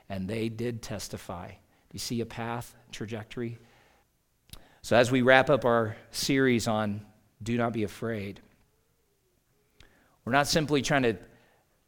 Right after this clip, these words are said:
you know, have some kind of spiritual pep rally week in and week out as we come here. We're trying to find the real hope, uh, and, and the kind of faith that expels fear in the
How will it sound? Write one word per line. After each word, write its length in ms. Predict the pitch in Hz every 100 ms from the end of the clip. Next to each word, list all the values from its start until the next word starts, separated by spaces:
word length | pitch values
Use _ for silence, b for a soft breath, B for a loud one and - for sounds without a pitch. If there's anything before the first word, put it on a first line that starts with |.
| _ _ _ _ -
you 120 | - 127
know, 80 |
have 220 | 120 135 127
some 180 | 139
kind 280 | 131 135 127
of 100 | 113
spiritual 380 | - - 139 113
pep 320 | - 147 -
rally 300 | 123 107 107
week 260 | 101 113 120
in 80 | 110
and 80 |
week 160 | 107 107
out 160 | 110 110
as 120 | 92
we 100 | 98
come 280 | 110 110 104
here. 300 | 98 95 - B B
We're 120 | 123
trying 220 | 147 143 120
to 60 |
find 320 | - 123 113
the 80 | 101
real 280 | 101 117 117
hope, 420 | - 120 107 95 - b b b _
uh, 300 | 113 98 95 -
and, 220 | 120 104
and 200 | - 113
the 60 | 107
kind 200 | - 120
of 60 |
faith 380 | - - 127 117
that 120 | 110
expels 680 | 101 - - 127 117 113 113 -
fear 480 | - 113 101 98 87 B B B -
in 140 | 113
the 180 | 101 98